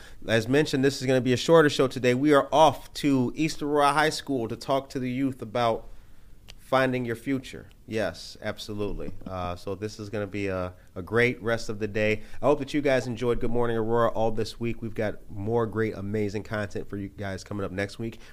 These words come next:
We'll bring the trivia question back next Friday as well so that you guys can take part in that.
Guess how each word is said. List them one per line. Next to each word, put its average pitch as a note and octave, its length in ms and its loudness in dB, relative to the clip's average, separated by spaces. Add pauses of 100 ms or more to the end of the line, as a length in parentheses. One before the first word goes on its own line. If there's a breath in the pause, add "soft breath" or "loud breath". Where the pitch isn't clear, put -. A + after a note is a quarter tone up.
We'll B2+ 80 -2
bring D3+ 160 6
the C3 80 4
trivia B2+ 260 2
question A2+ 340 0
back G#2 220 2
next G2 160 -4
Friday G2 300 -2
as F#2 100 -4
well G2+ 160 -2
so F#2+ 140 -10
that F2 160 -14
you F#2+ 40 -12
guys G2 220 -6
can - 80 -18
take - 240 -10
part G2 220 -6
in F#2+ 80 -10
that. G2 260 -4